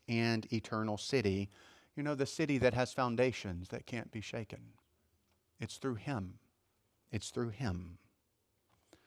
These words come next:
Well, Jesus is also the one that promises that all who trust in Him will reach that happy shore. And again, we have hope.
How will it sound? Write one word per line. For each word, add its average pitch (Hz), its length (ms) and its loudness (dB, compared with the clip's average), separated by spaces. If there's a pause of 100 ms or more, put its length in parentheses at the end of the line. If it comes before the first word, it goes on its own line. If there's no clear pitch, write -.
(420)
Well, 151 440 12 (680)
Jesus 143 760 0 (600)
is 120 160 0
also 160 360 4
the 117 100 0
one 95 440 -8 (680)
that 107 140 -2
promises 127 560 2
that 101 180 -4
all 135 380 6
who 151 100 -6
trust - 320 -4
in 139 100 -6
Him 95 200 -4 (1040)
will 107 140 -6
reach 120 280 -4
that 110 200 0
happy 104 260 -2
shore. - 340 -12 (1300)
And 104 120 -2
again, 113 320 2
we 104 100 4
have 95 240 0
hope. - 380 -6